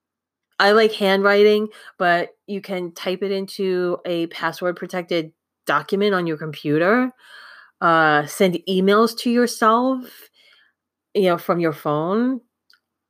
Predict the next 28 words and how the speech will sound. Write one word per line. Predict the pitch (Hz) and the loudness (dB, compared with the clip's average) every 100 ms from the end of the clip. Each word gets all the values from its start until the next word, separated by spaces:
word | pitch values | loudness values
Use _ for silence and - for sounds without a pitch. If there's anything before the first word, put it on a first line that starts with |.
| - | -8
Uh, | - | -2
you | 208 | 2
know, | 196 - | 4 4
any | 220 254 | 4 6
way | 233 214 | 6 6
that, | 185 | 4
use | 185 196 190 | 0 0 0
an | 185 175 | 0 -2
app | 151 151 185 - _ _ _ _ _ - - _ - | 0 2 2 0 _ _ _ _ _ -20 -20 _ -4
on | 233 | 0
your | 240 | 0
phone | 233 254 254 262 269 254 | 0 -2 0 0 -2 -4
to, | - 214 202 - | -6 -4 -4 -4
like, | - 185 - | -2 -4 -4
keep | 220 208 | -4 -2
a | |
diary. | 202 175 175 196 233 254 269 277 _ _ _ _ - | 0 2 2 4 2 2 -2 -6 _ _ _ _ 0
Anything | 233 285 277 269 254 226 | 2 2 2 0 0 0
that, | 190 - | -2 -4
that | 196 202 - | -2 -2 -2
helps | - 233 220 | 0 0 0
you | 233 | -4
get | 208 208 | 0 2
it | 202 | 0
out | 196 208 | -2 -2
of | 202 | -2
your | 196 190 | -2 -6
head | - - 208 170 147 | -8 -8 -6 -4 -6